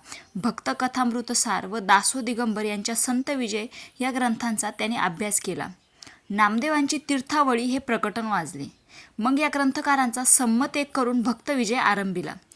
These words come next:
त्यांनी एकनाथ महाराज, तुकाराम यांच्या वंशजांकडून माहिती मिळवली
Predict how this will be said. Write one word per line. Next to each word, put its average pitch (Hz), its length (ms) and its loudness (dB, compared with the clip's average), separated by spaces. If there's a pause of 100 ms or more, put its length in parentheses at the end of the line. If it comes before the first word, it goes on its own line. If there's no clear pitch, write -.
(340)
त्यांनी 208 240 0
एकनाथ 226 440 0
महाराज, 196 420 0
तुकाराम 214 560 -2
यांच्या 214 360 -2
वंशजांकडून 262 760 2
माहिती 220 380 -2
मिळवली 156 420 -4